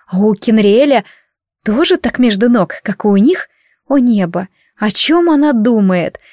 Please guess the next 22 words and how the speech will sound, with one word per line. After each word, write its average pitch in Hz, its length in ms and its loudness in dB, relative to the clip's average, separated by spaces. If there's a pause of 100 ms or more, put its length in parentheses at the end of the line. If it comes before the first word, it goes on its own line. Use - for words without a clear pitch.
(160)
Как 277 220 -2
она 254 180 2
вообще 240 380 0
такие 214 280 -2
мысли 226 280 0
допустила? 208 720 -2 (680)
Но 247 300 2
мысли, 254 560 0
пока 190 280 -2
Джослин 190 420 -2
бежала, 196 420 0
все - 160 -6
равно 202 300 0
лезли. 180 560 -4 (260)
И 196 60 -4
совсем 262 360 -2
не 285 140 2
те, 320 260 -2
которые 208 420 -2
положены 196 600 0
приличной 226 520 -2
девушке. 180 680 -4